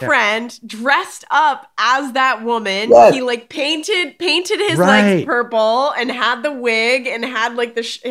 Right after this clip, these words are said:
Speaker 1: had the shirt made and everything. It was so good, and
Speaker 2: Mm-hmm.
Speaker 1: everyone instantly knew what he was.
Speaker 2: So Rachel, you'll, you'll know. You remember the noise she makes after she falls?
Speaker 1: Oh,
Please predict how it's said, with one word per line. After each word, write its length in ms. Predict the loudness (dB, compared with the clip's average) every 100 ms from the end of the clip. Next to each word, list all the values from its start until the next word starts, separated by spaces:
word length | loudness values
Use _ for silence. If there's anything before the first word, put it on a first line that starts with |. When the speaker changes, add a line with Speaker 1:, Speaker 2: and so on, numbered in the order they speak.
| -8
Speaker 1:
had 260 | -8 -8 -6
the 60 |
shirt 460 | -6 -6 -4 -4 -2
made 400 | -4 0 0 0
and 140 | -2
everything. 420 | -4 -6 -6 -8 -8
It 80 |
was 180 | -10 -10
so 220 | -6 -6
good, 140 | -4 -4
and 280 | -4 0 2
Speaker 2:
Mm-hmm. 160 | 6
Speaker 1:
everyone 240 | 6 4 0
instantly 500 | -2 -4 -4 -2 -2
knew 200 | -2 -2
what 160 | -2 -2
he 80 |
was. 440 | -2 -4 -6 -8 2
Speaker 2:
So 60 | 6
Rachel, 360 | 8 6 6 2
you'll, 320 | 4 4 4
you'll 200 | 2 4
know. 280 | 6 6 4 2
You 200 | 0 4
remember 340 | 4 4 2
the 140 | 4
noise 440 | 6 6 6 4 2
she 160 | 0
makes 360 | 2 4 2 2
after 320 | 2 2 -4
she 160 | -2 -4
falls? 220 | -4 0
Speaker 1:
Oh, 440 | 4 6 4 0